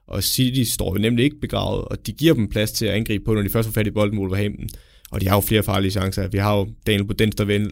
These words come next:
der også vender ind i feltet, også fra et indlæg, mener jeg, fra Traoré, hvor han vender på en tallerken derinde og sparker den. Altså, jeg,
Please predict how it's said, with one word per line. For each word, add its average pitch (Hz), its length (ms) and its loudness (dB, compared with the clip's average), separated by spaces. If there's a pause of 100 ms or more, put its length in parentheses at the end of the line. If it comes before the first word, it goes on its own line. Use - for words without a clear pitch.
(140)
der 98 60 -4
også 101 220 0
vender 110 200 2
ind 104 100 2
i 101 40 0
feltet, 104 260 -2
også 107 120 2
fra 104 80 -2
et 95 60 0
indlæg, 98 280 -2
mener 98 180 -2
jeg, 90 60 -6
fra 98 80 -6 (340)
Traoré, 101 40 0 (480)
hvor 104 100 -2
han 95 120 4
vender 104 160 4
på 104 100 0
en 95 60 4
tallerken 98 380 2
derinde 98 200 0
og 90 60 -4
sparker 92 360 -2
den. 90 160 -6
Altså, - 160 -4
jeg, 101 140 4